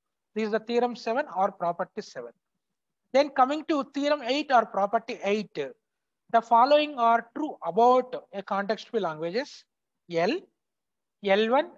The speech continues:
L two, and a regular language R. Here we have taken three context free languages and one regular language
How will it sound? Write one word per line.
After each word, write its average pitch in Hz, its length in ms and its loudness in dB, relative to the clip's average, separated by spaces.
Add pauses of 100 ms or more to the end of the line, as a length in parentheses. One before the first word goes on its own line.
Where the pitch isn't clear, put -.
(140)
L 175 180 0 (120)
two, 127 100 -20 (260)
and 294 200 -2
a 226 120 2
regular 202 300 0
language 214 400 -2 (160)
R. 147 220 -10 (500)
Here 247 160 2
we 240 60 0
have 240 160 0
taken 254 400 -2
three 269 480 -6 (1200)
context 233 300 -2
free 262 120 -6
languages 240 480 0
and 262 120 -6
one 240 160 -4
regular 202 280 -2
language 180 440 -4